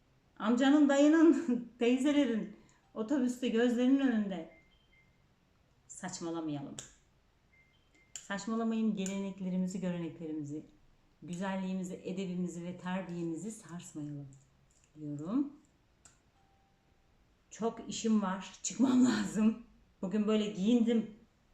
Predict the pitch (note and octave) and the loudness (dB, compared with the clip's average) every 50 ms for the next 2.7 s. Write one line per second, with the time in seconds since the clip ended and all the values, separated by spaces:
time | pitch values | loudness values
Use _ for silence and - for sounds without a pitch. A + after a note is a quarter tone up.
0 | _ _ - G#3 G#3+ G#3 A#3 A#3 A#3 A#3 A3 G#3 F#3+ F#3 G3 G3+ F#3+ G3+ G#3+ G#3+ | _ _ -4 -4 -2 -2 0 0 0 0 0 0 -2 -2 -4 -4 -4 -4 -2 -2
1 | G3+ F#3+ F3+ E3+ E3+ F3+ G#3 B3 D4 - - - _ _ _ _ _ _ _ _ | -2 -2 -4 -4 -4 -4 -4 -4 -4 -6 -10 -14 _ _ _ _ _ _ _ _
2 | _ _ _ - - F#3 F#3 F#3 F#3 F3+ F3+ F3+ F3 | _ _ _ -12 -10 -8 -6 -6 -6 -6 -8 -8 -10